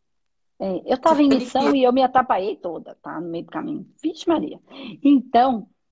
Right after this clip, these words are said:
Speaker 1: é, por quê? Porque eu queria um monte de coisa que não precisava. Porque eu fui com o vai da valsa, entendeu?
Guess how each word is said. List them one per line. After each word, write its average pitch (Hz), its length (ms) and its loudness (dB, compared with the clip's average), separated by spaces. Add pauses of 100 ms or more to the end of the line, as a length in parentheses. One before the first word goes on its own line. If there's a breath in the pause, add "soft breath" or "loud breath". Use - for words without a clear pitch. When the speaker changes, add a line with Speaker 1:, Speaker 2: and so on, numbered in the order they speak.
(160)
Speaker 1:
é, 180 100 -4
por 330 180 0
quê? 320 140 2
Porque - 140 -2
eu 226 60 2
queria 247 200 2
um 233 60 2
monte 254 160 2
de 269 80 -4
coisa 262 300 0
que 269 120 -4
não 262 80 0
precisava. 254 560 -8
Porque 240 220 -6
eu 240 80 0
fui 277 200 0
com 285 180 -8
o - 20 0
vai 254 160 4
da 294 100 4
valsa, 254 380 -2
entendeu? 202 400 -8